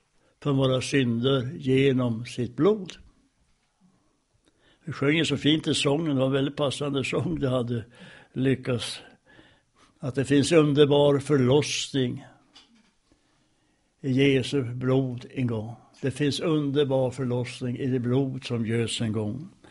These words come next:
Och så är det. Han hälsar från honom som har löst oss från våra synder genom sitt blod. Utan blod ges ingen förlåtelse.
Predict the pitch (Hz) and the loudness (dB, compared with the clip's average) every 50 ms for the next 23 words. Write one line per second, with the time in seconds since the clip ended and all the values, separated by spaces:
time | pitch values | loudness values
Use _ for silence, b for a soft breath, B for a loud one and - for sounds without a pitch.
0 | B B B B B B 175 147 170 185 180 190 196 196 202 180 165 143 139 - | B B B B B B 6 8 10 12 12 12 12 12 10 8 4 0 -2 -4
1 | - - - - b b b b b b b b b - 170 165 147 180 202 185 | -12 -18 -20 -20 b b b b b b b b b 0 2 6 8 8 8 8
2 | 175 175 165 147 - - 202 196 170 135 120 - - - _ _ _ _ _ _ | 8 6 2 2 2 4 4 4 4 2 -2 -8 -16 -20 _ _ _ _ _ _
3 | _ _ _ - 147 143 143 120 127 151 156 151 143 143 147 147 147 139 123 117 | _ _ _ -4 -2 -2 0 2 2 2 2 4 4 4 4 4 4 4 2 0
4 | 117 - - b b b b b b b b b b - - - - 135 143 139 | -2 -6 -12 b b b b b b b b b b -12 -6 0 2 2 4 4
5 | 139 139 135 120 143 151 160 160 156 - - - 151 139 131 123 - 143 127 127 | 6 6 8 10 10 12 12 10 10 8 4 0 0 0 0 0 0 0 2 2
6 | 127 127 131 120 - - 143 143 135 123 110 107 113 120 123 120 110 104 - - | 4 4 2 2 0 2 4 6 6 6 4 2 2 4 4 2 2 0 -6 -14
7 | _ _ _ _ - - 117 117 131 143 147 151 151 143 143 135 123 120 110 - | _ _ _ _ -12 -8 -2 2 4 6 6 6 6 6 4 4 2 0 -2 -4
8 | - 127 117 117 - 127 117 120 123 127 127 - - - - - - 202 214 185 | -4 -4 -4 -2 -2 -2 0 0 0 -2 -4 -8 -14 -20 -18 -4 2 6 6 6
9 | 185 190 180 165 165 139 135 135 143 151 170 180 - - 202 196 185 175 180 165 | 8 6 4 4 4 2 2 2 2 2 2 2 4 4 4 4 4 2 2 4
10 | 190 202 185 185 190 196 190 - 233 - - - | 4 4 6 6 4 2 2 -2 -6 -6 -6 -8